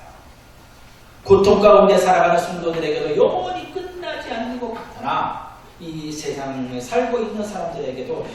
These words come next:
이 세상의 즐거움을 다시 허락해 주셨어요. 하나님께서 우리에게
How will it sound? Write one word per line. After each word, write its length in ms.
이 340
세상의 840
즐거움을 1040
다시 280
허락해 300
주셨어요. 460
하나님께서 580
우리에게 760